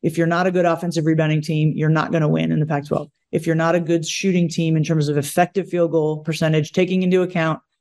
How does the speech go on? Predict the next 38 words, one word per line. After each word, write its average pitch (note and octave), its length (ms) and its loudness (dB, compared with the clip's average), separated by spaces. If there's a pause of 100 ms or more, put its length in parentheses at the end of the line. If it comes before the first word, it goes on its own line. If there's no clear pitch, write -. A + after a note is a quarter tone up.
(140)
threes E3 240 0
and F#3+ 100 -2
twos, D#3+ 380 0
free F3 180 -2
throws, D#3+ 460 0 (420)
you're E3+ 140 0
not F3 140 2
gonna D#3+ 140 2
win. D#3+ 260 -2 (400)
So E3+ 480 0
those G#3+ 340 2
are A3 40 0
the G3 120 -2
things F#3 240 0
that E3 100 2
we E3 80 2
thought, D#3 320 0
okay, F#3 300 0
so F3 120 -10
we, E3 320 -2
we F3+ 120 2
figured G3+ 300 0
out F#3+ 120 2
what F3+ 100 -4
the F3+ 60 -8
top E3+ 360 0
three F#3+ 120 0
or F#3+ 40 0
four F3 260 2
are. D3+ 240 0 (260)
Okay, E3+ 100 0
we're F3 120 2
gonna F#3 140 0
hone F3 340 0
in F3 160 2
on D#3 180 0
those D#3 300 2
things. - 440 -10